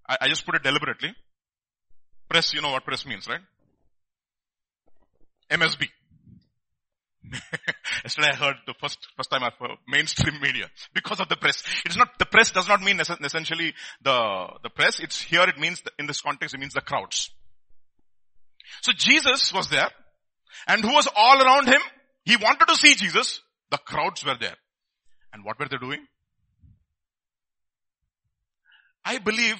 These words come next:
they were stopping him from seeing him. "Arey, this fellow wants to see Jesus, this chief ch-, tax collector, chore of the first order, you will not see. You will not see.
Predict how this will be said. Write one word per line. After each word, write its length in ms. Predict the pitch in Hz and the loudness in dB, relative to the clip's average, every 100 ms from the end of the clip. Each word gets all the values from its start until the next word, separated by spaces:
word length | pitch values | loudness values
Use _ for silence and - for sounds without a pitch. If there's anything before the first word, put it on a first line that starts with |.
| - - | -8 -2
they 100 | 185 | 0
were 100 | 175 | 0
stopping 480 | - - 190 - 220 | -2 -2 -4 -6 -8
him 220 | 214 208 | -8 -8
from 160 | 180 | -8
seeing 260 | 160 165 151 | -4 -2 -2
him. 160 | 165 - _ _ _ _ _ _ _ _ _ - | -8 -16 _ _ _ _ _ _ _ _ _ -12
"Arey, 400 | 123 98 92 95 | -10 -10 -12 -12
this 140 | 127 | -12
fellow 220 | - 151 117 | -10 -10 -10
wants 180 | 127 | -10
to 60 | 135 | -12
see 140 | 127 | -14
Jesus, 320 | 107 113 135 - | -14 -14 -14 -10
this 180 | 131 - | -10 -10
chief 420 | - - 160 - | -14 -14 -16 -14
ch-, 340 | - - - - - | -18 -16 -18 -16 -16
tax 220 | - - | -16 -10
collector, 380 | 139 151 - 165 143 - - _ | -6 -4 -4 -6 -10 -20 -20 _
chore 380 | - 143 143 165 | -6 -4 -6 -6
of 60 | |
the 80 | 143 | -8
first 240 | - 143 156 | -8 -8 -6
order, 220 | 170 165 _ _ | -6 -10 _ _
you 100 | 120 | -18
will 60 | 117 | -10
not 160 | 110 | -8
see. 160 | - 104 - - _ _ - | -8 -12 -16 -20 _ _ -16
You 120 | 120 | -12
will 120 | 117 | -10
not 200 | 107 110 | -12 -10
see. 120 | - | -12